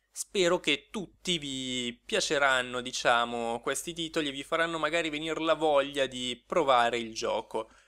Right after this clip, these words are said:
Ma non perdiamo troppo tempo e partiamo subito col primo gioco, The War Z.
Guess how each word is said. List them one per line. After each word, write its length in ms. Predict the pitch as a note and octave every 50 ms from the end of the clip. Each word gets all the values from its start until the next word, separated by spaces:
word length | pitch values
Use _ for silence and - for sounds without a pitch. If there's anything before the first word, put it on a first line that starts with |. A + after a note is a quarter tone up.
| _ _ _ _
Ma 140 | - D3 D#3
non 240 | G3 A#3+ C#4 B3
perdiamo 420 | A#3 A3 G3 G3+ G3 G#3+ G3+ F#3+ F3+
troppo 360 | - G3+ G#3 G3 - C4+ C4
tempo 400 | - A#3 A3 G#3+ G3+ - - A#3+
e 80 | A3+ A3
partiamo 520 | - - A#3+ A#3+ A#3 - A#3 A3+ A3+ A3+
subito 500 | G3+ - - G3+ F#3 G3 F#3+ - G3+ G3
col 260 | G3 - G3 F#3 F3+ -
primo 420 | _ _ - B3 A#3+ A3+ G#3 E3
gioco, 520 | C3+ B2 C3 C#3+ B2+ - - - B2+ - - - - _ _
The 280 | - D3 C#3 D3 C#3
War 500 | C3+ C#3 D#3+ F3+ G#3 A3 A3+ A3 G#3 F#3 D#3+
Z. 340 | C3 B2 B2 B2 A2+ G#2+